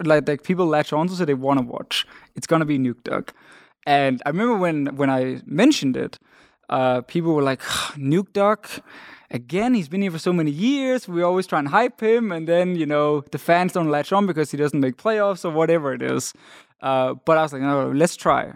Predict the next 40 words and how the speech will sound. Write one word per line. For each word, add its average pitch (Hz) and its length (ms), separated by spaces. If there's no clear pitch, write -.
And 135 440
we 147 60
should 135 160
go - 120
over 208 220
the 208 80
top." 135 300
So 143 100
we 127 60
do 127 60
Year 165 420
of - 480
the - 60
Duck. - 380
Is 175 180
it 190 60
gonna 170 240
happen? 151 340
Is 147 140
it 151 60
gonna 139 240
be 131 160
the 127 100
year? 120 320
So 143 160
I 165 140
really 233 320
apologize 156 640
if 143 100
it's 139 120
annoying 151 380
for 143 260
you. 147 260
Uh, 139 180
I 180 120
try 247 180
to 233 60
push - 260
it 151 100
less 151 580